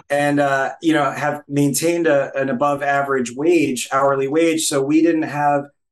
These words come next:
maybe as much catch up to do on that front, uh, that got passed along in price increases. So we didn't have quite, uh, that labor inflation on that side. We had already made those investments in prior years.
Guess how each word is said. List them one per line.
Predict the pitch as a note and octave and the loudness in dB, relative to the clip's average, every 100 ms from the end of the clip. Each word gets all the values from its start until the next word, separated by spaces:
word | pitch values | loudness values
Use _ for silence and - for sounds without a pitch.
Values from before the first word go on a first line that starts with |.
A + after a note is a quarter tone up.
| _ D#3 | _ -4
maybe | D3+ D3 | 0 0
as | C3 | 0
much | C#3 A#2+ - | -2 -4 -4
catch | D#3 D#3 E3 | -2 0 0
up | - | -2
to | - C#3 | -4 -2
do | C#3 | 0
on | C3+ C3 | 2 0
that | C#3+ D3 | 0 -2
front, | - D3+ C#3 C3+ _ _ _ - | -2 -2 -2 -4 _ _ _ -8
uh, | C3 C3 | -2 0
that | C#3 | 0
got | C#3 C3 | 0 -2
passed | D3 C#3+ - | -2 -2 0
along | C#3 C3+ C3 | 0 0 0
in | C3 | -2
price | A#2 C3+ C3 - | -2 0 0 0
increases. | C3 A#2 B2+ B2 C#3+ D3+ C#3+ | -2 -2 0 2 2 0 0
So | C#3+ | 0
we | C#3 | 2
didn't | C#3 C3 | 2 0
have | C#3 C#3 - | 0 -2 -2
quite, | - C#3 C3+ - _ _ _ _ | -2 0 0 -4 _ _ _ _
uh, | C3 C3 | -4 0
that | C3+ C3+ | 0 0
labor | C3+ C#3+ C#3+ C3+ | 0 0 2 -2
inflation | B2 C#3 C3 B2 C#3+ C#3 | -2 0 0 0 -2 0
on | B2 | 2
that | C3 B2+ | 0 0
side. | - C3+ C#3 C#3 | -2 0 0 0
We | |
had | C3+ | 0
already | C#3+ C#3 C3 | 2 0 0
made | C3+ D3+ | 0 0
those | C3 A#2+ | 0 0
investments | B2+ B2 B2+ - C3 A#2+ | 0 0 0 -2 -4 -2
in | B2 | -2
prior | - C#3 D3 C#3+ | 0 -2 0 0
years. | B2+ A#2+ C3 C#3 | 2 2 0 -4